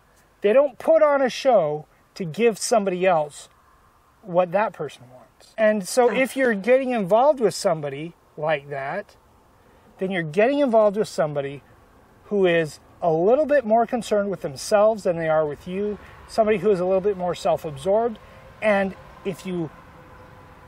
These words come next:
Speaker 1: cross that line into marriage with somebody who is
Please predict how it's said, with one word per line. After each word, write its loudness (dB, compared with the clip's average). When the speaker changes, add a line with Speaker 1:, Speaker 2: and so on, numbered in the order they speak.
Speaker 1:
cross 2
that 2
line 2
into -6
marriage -2
with -4
somebody 0
who -2
is -8